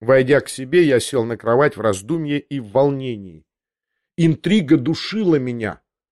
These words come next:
но не мог же я так прямо огорошить и подкосить Анну Андреевну.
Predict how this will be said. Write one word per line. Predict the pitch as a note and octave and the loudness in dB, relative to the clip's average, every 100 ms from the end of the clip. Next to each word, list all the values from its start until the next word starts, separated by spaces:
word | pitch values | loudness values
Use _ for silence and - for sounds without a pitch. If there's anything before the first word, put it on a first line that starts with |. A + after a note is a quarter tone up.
| - | -8
но | A#2+ | -4
не | B2+ | -4
мог | B2 F3 G3 | 0 2 2
же | A#2+ | 0
я | C3 C3 | 0 0
так | - B2 - | 0 -4 0
прямо | C#3 D#3 B2 | 0 2 0
огорошить | A2 G#2 G#2+ E3+ - B2 | 0 0 2 0 -2 -10
и | - | -14
подкосить | - - B2 - D#3+ - | -14 -4 -4 -4 -6 -2
Анну | C3+ C3 | -4 -4
Андреевну. | C3+ C#3 C#3+ G#2 E2+ | -6 -2 0 0 -6